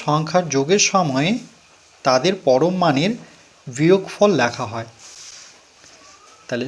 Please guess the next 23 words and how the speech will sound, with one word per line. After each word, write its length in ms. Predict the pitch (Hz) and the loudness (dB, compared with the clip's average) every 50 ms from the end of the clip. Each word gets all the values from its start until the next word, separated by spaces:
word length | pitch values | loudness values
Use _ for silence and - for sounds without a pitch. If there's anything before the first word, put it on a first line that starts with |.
| 131 - - | -4 -4 -2
সাত 240 | - 135 135 139 - - - - | 0 0 0 0 -2 -6 -6 -6
থেকে 200 | 202 196 - 226 220 220 | -4 -2 0 -2 -2 -2
তিন 140 | - 180 180 185 180 170 | -4 -4 -4 -4 -4 0
বিয়োগ 220 | 190 208 220 220 220 - - | 2 2 2 2 0 -6 -2
করে 200 | - 139 135 147 190 247 - - - - _ _ _ - - - _ - - - | -2 2 2 2 0 0 -4 -8 -20 -20 _ _ _ -20 -20 -20 _ -18 -8 -4
আমরা 280 | 131 120 120 131 175 196 190 - | -4 -4 0 0 0 0 2 2
চার 180 | 135 113 110 110 - | 0 0 0 -2 -4
পাব। 140 | - 113 110 120 143 - - - - - - - - - - - - - _ _ _ _ _ _ _ _ _ _ - _ _ _ - 127 | -8 -8 -8 -8 -14 -18 -18 -20 -20 -20 -20 -20 -20 -20 -20 -20 -20 -20 _ _ _ _ _ _ _ _ _ _ -20 _ _ _ -6 -2
যে 100 | - 185 220 220 - - | 0 2 2 2 2 2
সংখ্যার 500 | 208 208 214 220 214 - - 143 120 117 - - _ _ _ - - _ _ _ _ _ - | 4 4 4 2 0 0 -2 -2 -4 -4 -8 -18 _ _ _ -20 -20 _ _ _ _ _ 4
পরম 300 | 143 135 139 185 208 196 165 147 | 6 6 6 6 4 4 4 2
মান 140 | 143 170 196 202 151 127 | 2 2 2 -2 0 2
বড়, 180 | 123 120 156 180 180 - - | 2 2 2 0 -2 0 0
তার 160 | 123 117 117 - - | 0 0 0 -4 -8
চিহ্ন 200 | - 131 135 151 170 160 123 | -6 -6 -4 -2 -4 -2 -2
বসে। 280 | 107 110 110 - - 147 - - _ _ _ - - - - - _ _ _ _ | -2 -2 -4 -6 -8 -10 -16 -20 _ _ _ -20 -20 -20 -20 -20 _ _ _ _
তাহলে 200 | - - 120 117 - - 147 | -8 -6 -6 -4 -4 -2 -2
এই 80 | 135 147 139 | -2 0 0
দুটো 180 | 165 170 - 202 - - | 0 0 0 -2 -2 0
সংখ্যার 320 | 185 180 175 - 190 185 185 185 | -2 -2 -2 0 0 0 2 0
মধ্যে 240 | 180 165 160 185 190 196 190 - | 0 0 -2 -4 -4 -2 -4 -6
সাত 260 | - - 139 131 135 - - 160 160 180 | -4 -2 0 0 0 0 -2 0 4 6
বড়, 180 | 185 180 143 | 6 6 6